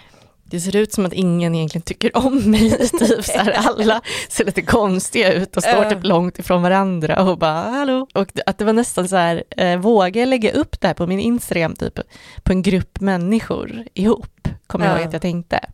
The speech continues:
Speaker 2: Ja, det kommer jag ihåg, jag tänkte också, för jag la också upp bilder därifrån.
Speaker 1: Ja. Då man tänker tillbaka på det, alltså, att det var då, det var i maj.
Speaker 2: Ja, det är konstigt, man väntade man skulle få lite så här, "Vad håller ni på med?" typ. Alltså såna meddelanden om man la upp.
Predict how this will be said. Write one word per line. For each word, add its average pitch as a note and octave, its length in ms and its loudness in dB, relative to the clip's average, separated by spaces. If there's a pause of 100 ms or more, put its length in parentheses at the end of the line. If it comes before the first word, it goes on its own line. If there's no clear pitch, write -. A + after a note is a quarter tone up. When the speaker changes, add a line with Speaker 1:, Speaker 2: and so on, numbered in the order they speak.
Speaker 2:
Ja, G#3 280 2
det A#3 100 -2
kommer B3 220 -4
jag A3 80 0
ihåg, G3 80 0
jag F#3+ 140 0
tänkte G3 240 -6
också, F#3+ 140 -10
för F#3+ 80 -8
jag G3 80 -4
la G3+ 80 -2
också G3+ 240 -8
upp - 140 -12
bilder F3 280 -8
därifrån. D#3 600 -8
Speaker 1:
Ja. G3 320 0 (720)
Då F#3 160 -4
man F3 160 -2
tänker F3+ 180 -6
tillbaka F3+ 460 -4
på - 100 -6
det, G#3 360 0 (140)
alltså, E3 360 -6 (240)
att F3+ 140 -8
det G#3+ 200 0
var D#3 120 -2
då, - 360 -2 (260)
det G3 160 -2
var D3 120 -2
i - 40 -8
maj. E3+ 180 -6 (600)
Speaker 2:
Ja, A3+ 120 -4
det A#3 100 -4
är B3+ 40 -4
konstigt, G#3 340 -6
man F3+ 120 -4
väntade G3 320 -2
man F3+ 140 -4
skulle D#3+ 180 -14
få E3 120 -14
lite D#3 200 -12
så F3+ 60 -10
här, D3 60 -8
"Vad G#3+ 120 -8
håller A3+ 340 -8
ni A#3 160 -8
på G3 320 -10
med?" E3 260 -12
typ. - 320 -14
Alltså F3+ 340 -4
såna D#3+ 300 -8
meddelanden D3 580 -10
om A#2 120 -12
man C#3 120 -12
la C3+ 140 -14
upp. - 380 -16